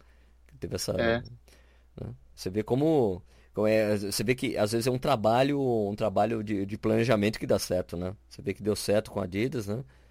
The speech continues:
Speaker 1: Né, com o Ultra Boost, agora essa coisa do, Ultra Boost não, com o Boost, né? O composto, o Boost, né?
Speaker 2: Sim.
Speaker 1: Os tênis da linha e tal, e, pô, e agora essa coisa aí doida aí da, da Nike, aliás, tipo, adaptando o perfil dos tênis todos pra esse perfil do,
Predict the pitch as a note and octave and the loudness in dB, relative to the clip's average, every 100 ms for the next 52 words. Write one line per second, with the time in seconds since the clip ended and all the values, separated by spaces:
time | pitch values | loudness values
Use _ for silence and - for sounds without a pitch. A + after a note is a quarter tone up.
0 | _ _ _ _ _ _ - F2 F#2 F2 | _ _ _ _ _ _ -8 -6 -4 -2
1 | F2+ F2 F#2+ A#2+ C3 G2+ F#2+ G2 F#2+ F2+ | -2 -2 0 0 0 -2 0 2 2 0
2 | F2 F2 F2 - F#2 F2+ F2 D#2+ D#2+ C2+ | -2 -4 -6 -2 -2 -2 -2 -4 -8 -12
3 | - G#2 A2 - B2 F2+ D3 G2+ A#2 - | -4 -4 -2 0 0 0 -2 2 0 2
4 | G2+ - F#2+ G#2 A2 A2+ F#2 F2 G#2 C3+ | 0 0 -2 4 4 4 -2 -2 -2 -2
5 | - C3+ - - - - - - - C3 | -6 -10 -12 -20 -20 -20 -20 -8 0 2
6 | C3 G2+ G2+ G2 F#2+ F#2 A#2 C3+ B2 G#2+ | 4 2 0 4 2 4 2 4 2 4
7 | A2 C#3 D#3 G2+ - - G2+ G2+ G#2 G2+ | 4 4 2 0 -2 2 4 4 4 4
8 | A2 - - G#2+ A#2+ A2+ G2+ F#2+ F2+ G#2 | 4 -2 2 2 4 2 2 2 4 4
9 | G#2+ E2+ G#2 F#2 E2 E2 - - - - | 6 4 4 2 0 -4 -12 -20 -20 -20
10 | - - - - - F#2 F2+ G#2 B2 G#2 | -20 -20 -20 -18 0 4 6 6 6 8
11 | A2 G#2+ - - - - - G2+ A2+ - | 8 6 -2 -10 -10 -2 4 8 8 6
12 | A2+ B2 A#2 A#2+ - A#2 A2+ G#2+ - A#2 | 6 6 6 4 4 2 2 -2 0 0
13 | B2+ - C3 D3 A#2+ A#2 - - G2+ - | -2 2 4 4 2 -2 -2 0 0 2
14 | G#2 G2 F2+ E2+ E2+ E2 | 2 2 0 -2 -2 -6